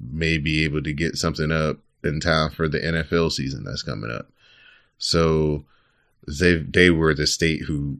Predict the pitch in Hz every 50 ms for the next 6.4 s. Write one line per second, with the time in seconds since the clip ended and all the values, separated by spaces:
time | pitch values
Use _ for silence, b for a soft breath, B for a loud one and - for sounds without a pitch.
0 | - _ - - 73 - 78 73 - - - - 82 80 76 73 - - 71 71
1 | 65 65 69 - - 85 80 - - - - 82 78 - - 78 76 76 73 -
2 | - - - 73 73 71 71 71 71 69 73 80 78 71 - - 76 76 76 76
3 | 71 - - - _ - 90 80 80 76 73 76 76 73 - 69 - 78 76 73
4 | 71 69 78 73 62 71 73 71 67 58 65 64 - - - - - - 78 73
5 | 71 71 69 - B B B B B B B B B B - 82 82 80 80 80
6 | 78 78 78 76 71 69 -